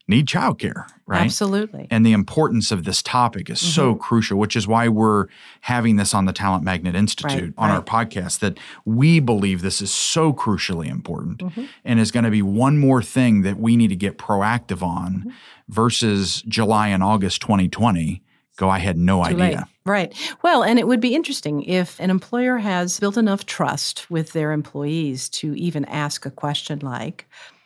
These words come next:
Speaker 2: "Do you receive any state assistance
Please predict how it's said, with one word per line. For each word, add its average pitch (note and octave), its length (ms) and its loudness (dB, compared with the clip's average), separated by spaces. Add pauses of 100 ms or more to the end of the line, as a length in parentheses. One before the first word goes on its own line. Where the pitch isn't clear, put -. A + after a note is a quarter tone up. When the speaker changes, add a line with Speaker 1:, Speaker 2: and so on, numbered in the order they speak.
(380)
Speaker 2:
"Do G3+ 220 0
you F#3+ 300 0
receive C#3 760 -6
any C3 180 -4
state D3 320 -4
assistance C3 680 -8